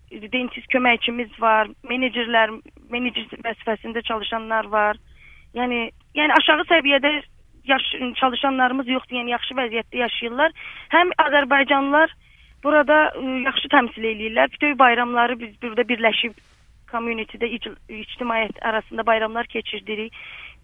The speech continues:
Yəni başqa şəhərlərdə olduğuna qədər çox deyil, amma burada da yaşayan azərbaycanlılarımız var. Yəni məktəbimiz açılmaqla biz bir-birimizi daha çox, ıı, görürük,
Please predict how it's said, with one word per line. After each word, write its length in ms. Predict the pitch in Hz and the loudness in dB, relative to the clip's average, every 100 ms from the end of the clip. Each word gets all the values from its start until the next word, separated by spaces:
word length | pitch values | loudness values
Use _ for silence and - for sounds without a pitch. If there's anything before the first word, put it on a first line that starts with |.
| _ | _
Yəni 300 | 285 302 311 277 | 0 2 2 6
başqa 260 | 320 - 370 | 6 4 4
şəhərlərdə 480 | 349 320 302 277 | 6 6 4 2
olduğuna 460 | 311 285 277 294 294 | 0 0 -2 0 2
qədər 300 | 285 254 269 - | 2 2 -2 0
çox 140 | - - - | -2 -2 0
deyil, 280 | 269 320 349 | 0 2 2
amma 140 | 302 269 | 2 2
burada 300 | 277 247 247 | 2 0 0
da 120 | 254 - - - _ | -2 -4 -20 -20 _
yaşayan 380 | 247 247 277 269 | -2 0 2 0
azərbaycanlılarımız 1000 | 247 233 208 226 233 226 226 220 220 240 208 | 0 -2 -2 -4 -4 -6 -2 -4 -4 -10 -2
var. 260 | 220 254 339 - - - _ | 0 0 -4 -16 -20 -20 _
Yəni 200 | 262 262 | -2 6
məktəbimiz 540 | 285 285 294 269 302 - | 6 6 4 6 4 4
açılmaqla 640 | 277 277 277 277 277 277 254 | 2 2 4 4 4 0 2
biz 160 | 269 226 | -2 0
bir-birimizi 520 | 277 220 254 226 254 - | -2 -2 -8 -8 -14 -4
daha 220 | 254 233 262 | -2 0 0
çox, 220 | 240 196 - _ 208 | -2 -4 -12 _ -14
ıı, 120 | 202 | -8
görürük, 600 | 220 208 208 208 220 277 | 0 0 2 0 -2 -4